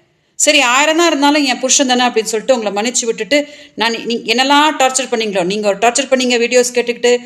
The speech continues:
அந்த மதுரை செல்வம் ஒரு டார்ச்சர் பண்ணான், கடைசியில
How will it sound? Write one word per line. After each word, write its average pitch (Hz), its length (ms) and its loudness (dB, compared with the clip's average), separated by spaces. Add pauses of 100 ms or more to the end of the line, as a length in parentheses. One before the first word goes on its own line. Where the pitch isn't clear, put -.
(200)
அந்த 175 160 -2
மதுரை 214 240 6
செல்வம் 226 340 0
ஒரு 185 80 -4
டார்ச்சர் 240 360 0
பண்ணான், 233 280 -2 (380)
கடைசியில 285 480 2